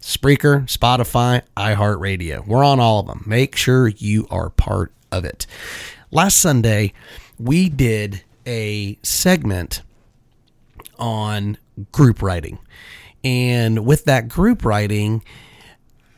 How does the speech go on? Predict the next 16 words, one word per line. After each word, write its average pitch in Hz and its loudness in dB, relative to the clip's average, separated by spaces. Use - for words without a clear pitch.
it - 0
almost 190 6
kind 240 2
of 165 4
came 131 0
out 104 -2
like 113 -4
I 110 -2
was 107 -2
kind 233 4
of 202 4
against 156 0
the 160 0
group 147 -2
writing, 160 2
and 117 2